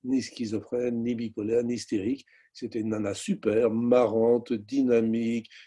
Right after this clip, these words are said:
qui avait pas peur des paillardises, des, des, des troupes, euh, autour d'elle. C'était pas du tout une bigote confite en dévotion comme on a voulu le faire. C'était une jeune fille, euh, anorexique, euh, avec cette horreur, euh, cette peur panique du dépucelage.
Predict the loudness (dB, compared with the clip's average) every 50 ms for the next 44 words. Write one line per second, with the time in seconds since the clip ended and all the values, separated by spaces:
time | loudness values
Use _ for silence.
0 | _ -6 -4 -2 -2 -2 0 4 4 4 4 4 2 2 4 4 4 2 -2 -2
1 | -2 0 0 0 0 -2 -4 -4 -6 -4 -4 -4 -4 -6 -8 -8 -8 -8 -10 -12
2 | -18 -20 -20 _ _ -14 -10 -8 -8 -6 -6 -8 -10 -10 -2 2 4 4 4 2
3 | -4 -8 -6 -6 -6 -6 -8 -10 -8 -8 -8 -6 -6 -4 -2 0 0 -2 -2 -8
4 | -14 -18 -20 -10 -4 -4 -4 -4 -4 -8 -8 -8 -6 -6 -6 -6 -6 -6 -4 -2
5 | -2 -2 -2 -4 -8 -10 -16 -18 -18 _ _ _ _ _ -12 -10 -10 -6 -4 -4
6 | -4 -2 -2 -2 -2 -2 0 -2 -2 -4 -4 -6 -8 -8 -8 -10 -12 -12 -10 -8
7 | -8 -8 -8 -8 -8 -8 -10 -12 -12 -8 -8 -8 -8 -10 _ _ _ _ _ _
8 | _ 0 0 0 0 -2 -4 -4 -4 -4 0 0 0 0 -2 -8 -18 -20 _ _
9 | _ _ _ _ _ -12 -12 -12 -10 -8 -4 -2 0 2 2 0 0 -2 -6 -8
10 | -6 -2 0 0 0 0 -4 -8 -8 -8 -8 -10 -12 -16 -20 _ _ _ _ -12
11 | -6 -4 -2 -2 -2 -4 -8 -12 -12 -8 -4 -2 2 4 6 6 6 6 6 6
12 | 6 6 4 2 2 0 0 0 -2 -2 -4 -6 -8 -8 -8 -12 _ _ 2 2
13 | 2 2 2 2 2 2 2 2 0 -2 -4 -4 -6 -6 -6 -6 -2 0 0 0
14 | 0 -4 -8 -8 -4 -2 0 0 0 0 -2